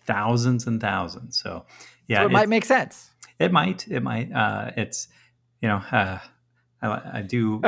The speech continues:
Speaker 1: have a, a
Speaker 2: <laughs>
Speaker 1: life outside of this podcast, so
Speaker 2: I know.
Speaker 1: <laughs> thanks for adding more stuff to
Speaker 2: I'm
Speaker 1: my plate, Adam.
Speaker 2: volunteering. No, I'm not,
Speaker 1: Yeah,
Speaker 2: yeah,
Speaker 1: great.
Speaker 2: yeah. Getting you some business.
Speaker 1: All right. Well, let's wrap it up there. But
Speaker 2: <laughs>
Speaker 1: obviously, it's, it's a big, big topic.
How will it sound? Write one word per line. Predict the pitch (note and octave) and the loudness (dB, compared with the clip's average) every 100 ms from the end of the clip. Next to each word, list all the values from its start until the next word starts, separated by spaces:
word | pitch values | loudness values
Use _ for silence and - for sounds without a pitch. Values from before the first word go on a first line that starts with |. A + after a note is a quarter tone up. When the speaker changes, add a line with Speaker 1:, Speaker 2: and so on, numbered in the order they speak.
| - | 2
Speaker 1:
have | B2 G#2+ | 4 4
a, | A2+ | 4
a | A#2 | 4
Speaker 2:
<laughs> | |
Speaker 1:
life | A#2 A#2+ A#2+ | 4 4 2
outside | A#2 - A#2+ A#2 | 0 2 2 2
of | |
this | A#2 A#2 | -2 -2
podcast, | A#2+ B2 B2+ C3+ - | -2 0 -2 -4 -4
so | - B2 | -2 2
Speaker 2:
I | D3 A#3+ | 4 4
know. | A3 F#3 D#3 | 4 2 4
Speaker 1:
<laughs> | C3 - A#3+ - G#3+ - - - - - | 2 4 4 4 -2 2 0 -2 -12 2
thanks | C3 A#2+ | 4 4
for | - | 4
adding | B2 A#2 B2 A#2 | 4 4 4 2
more | A2+ | 2
stuff | A#2 - | 0 4
to | G3 | 4
Speaker 2:
I'm | F#3+ | 6
Speaker 1:
my | F#3 | 8
plate, | F3 F3 E3 | 6 6 4
Adam. | - | 2
Speaker 2:
volunteering. | E3 F#3+ | 2 2
No, | F#3+ C4 | 2 2
I'm | F3+ | 2
not, | F#3 | 0
Speaker 1:
Yeah, | D#3+ D#3+ | -2 0
Speaker 2:
yeah, | C#3 | 0
Speaker 1:
great. | - | -2
Speaker 2:
yeah. | - B2+ _ _ - - | -6 -10 _ _ -20 -10
Getting | - D#3+ | -6 -4
you | C#3 | -2
some | D3+ | 4
business. | C3 A3+ B2 - - - | 6 4 0 -6 -10 -4
Speaker 1:
All | F#2 | 0
right. | F#2 F#2+ - _ - | 2 2 -2 _ 6
Well, | A2+ | 8
let's | C3 D3+ | 8 6
wrap | D3 D3 | 4 4
it | C3 | 4
up | B2+ | 4
there. | B2 A#2 C#3 - | 6 6 4 0
But | A2 G2 - | 2 4 4
Speaker 2:
<laughs> | |
Speaker 1:
obviously, | A#2 A#2+ B2+ A#2+ A#2+ | 6 6 6 6 4
it's, | A2+ - | 2 0
it's | B2+ - | -4 -2
a | G#2 | -2
big, | F#2 E3+ D#3+ A#2+ | 0 0 0 -2
big | C3+ A2 | -4 -4
topic. | - G#2+ - G#2+ - | -2 -2 -2 -4 -6